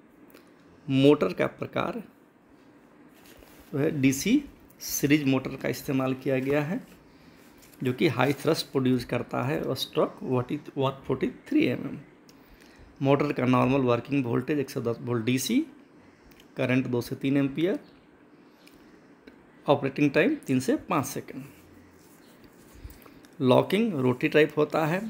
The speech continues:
switch की locking independent होती है। Arrangement for locking of switches indirect through ground connection।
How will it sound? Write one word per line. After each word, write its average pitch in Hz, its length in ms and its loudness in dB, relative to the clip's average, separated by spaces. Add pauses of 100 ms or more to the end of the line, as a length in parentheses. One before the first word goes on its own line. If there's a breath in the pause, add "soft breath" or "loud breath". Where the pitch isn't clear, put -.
(240)
switch - 340 -6
की - 140 -2
locking 156 360 2
independent 135 640 2
होती 143 300 0
है। 185 200 2 (1080 loud breath)
Arrangement 139 420 6
for 156 160 2
locking 143 400 2
of 143 160 2
switches 202 420 2 (480)
indirect 143 600 4
through 240 200 0 (280)
ground 143 320 4
connection। 117 400 -6